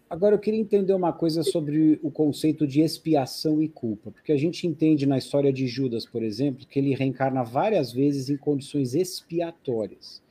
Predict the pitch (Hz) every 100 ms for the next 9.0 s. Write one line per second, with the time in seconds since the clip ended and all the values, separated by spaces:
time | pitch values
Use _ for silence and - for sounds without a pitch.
0 | _ _ _ 151 156 180 190 185 185 240
1 | 240 156 135 127 165 165 127 - 156 151
2 | 147 156 156 156 185 - 185 156 151 -
3 | - 160 180 190 156 - - 151 147 160
4 | 165 139 170 147 - 196 185 175 - -
5 | 113 104 _ _ _ - - _ 143 160
6 | 160 - - - 175 151 - 170 170 160
7 | - 226 226 214 190 170 160 165 160 139
8 | 139 151 147 151 139 - 147 135 139 -